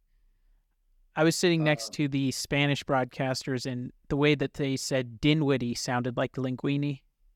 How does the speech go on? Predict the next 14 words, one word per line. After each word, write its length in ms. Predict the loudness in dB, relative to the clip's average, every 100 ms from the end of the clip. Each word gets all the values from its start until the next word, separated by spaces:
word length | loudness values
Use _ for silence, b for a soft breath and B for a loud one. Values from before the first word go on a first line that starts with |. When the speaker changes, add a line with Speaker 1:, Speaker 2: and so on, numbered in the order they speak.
| _ _ _ _ _ _ _ _ _ b b
Speaker 2:
I 60 | 0
love 220 | 4 4
those 160 | 2 2
guys. 440 | 4 4 2 -4 -18 _ _ _
You 80 | -2
know, 60 |
Speaker 1:
Yeah. 120 | 2 2
Speaker 2:
they 60 |
do 240 | 0 0 2
their, 280 | 0 -2 -6 -4
they 120 | -2
do 120 | 2
those 180 | 2 2
broadcasts 840 | 2 2 2 2 0 0 -8 -20